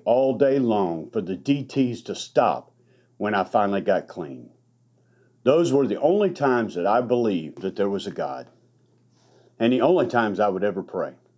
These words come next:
Look, I get it. I now have been clean from addiction twenty-seven years, but as I'm talking to you right now,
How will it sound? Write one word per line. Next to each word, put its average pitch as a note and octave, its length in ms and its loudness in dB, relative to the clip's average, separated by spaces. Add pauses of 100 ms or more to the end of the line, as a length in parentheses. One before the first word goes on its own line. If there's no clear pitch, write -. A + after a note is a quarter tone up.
(760)
Look, A2+ 280 2
I A2+ 140 4
get G#2+ 220 0
it. D2+ 140 -6 (420)
I C3+ 140 2
now C#3+ 240 2
have B2 260 2
been A#2+ 220 2
clean E3 540 -4 (100)
from C#3 160 2
addiction F#2+ 480 -2
twenty-seven C3+ 760 0
years, D#2+ 360 -6 (520)
but A#2+ 100 6
as D3 180 2
I'm C#3 140 4
talking F#3+ 360 2
to E3 80 -2
you F3+ 180 2
right D#3 280 0
now, C3+ 460 -2